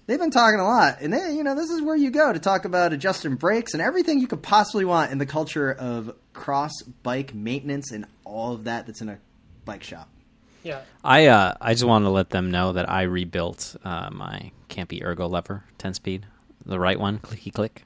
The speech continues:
Speaker 3: I rebuilt it this week
Speaker 2: <laughs>
Speaker 3: for my cross bike, so maybe you should talk about that. I don't know.
Speaker 1: How many, how many, uh, parts
Speaker 2: So
Speaker 1: are in a, a Campy lever, little guy? A lot?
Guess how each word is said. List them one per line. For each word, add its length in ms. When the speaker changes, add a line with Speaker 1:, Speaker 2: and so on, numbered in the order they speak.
Speaker 3:
I 60
rebuilt 420
it 80
this 180
week 220
Speaker 2:
<laughs> 200
Speaker 3:
for 80
my 140
cross 280
bike, 320
so 720
maybe 140
you 80
should 160
talk 160
about 160
that. 240
I 40
don't 120
know. 100
Speaker 1:
How 160
many, 200
how 140
many, 240
uh, 140
parts 400
Speaker 2:
So 80
Speaker 1:
are 80
in 140
a, 160
a 100
Campy 720
lever, 480
little 160
guy? 220
A 80
lot? 280